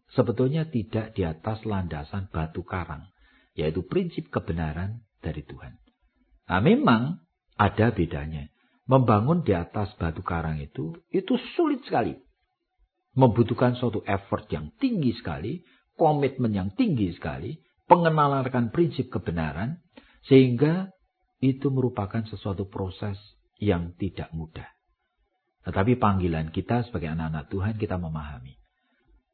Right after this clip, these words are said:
bahwa melalui transaksi dan berbagai macam sisinya, kita mulai sadar sih. Sebetulnya kembali-kembali kepada soal bahwa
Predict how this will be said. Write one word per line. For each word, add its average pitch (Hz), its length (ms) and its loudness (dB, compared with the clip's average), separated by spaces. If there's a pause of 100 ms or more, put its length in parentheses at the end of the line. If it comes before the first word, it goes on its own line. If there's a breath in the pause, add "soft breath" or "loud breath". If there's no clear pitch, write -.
bahwa 147 240 6
melalui 196 400 0
transaksi 156 640 0
dan 98 160 2
berbagai 95 640 2
macam 92 400 -4
sisinya, 78 560 -6 (640)
kita 110 240 0
mulai 87 320 0 (160)
sadar 73 400 -6
sih. - 160 -20 (560)
Sebetulnya 113 880 2
kembali-kembali 120 1040 2
kepada 85 240 -6
soal 92 560 -8 (560)
bahwa 110 560 -2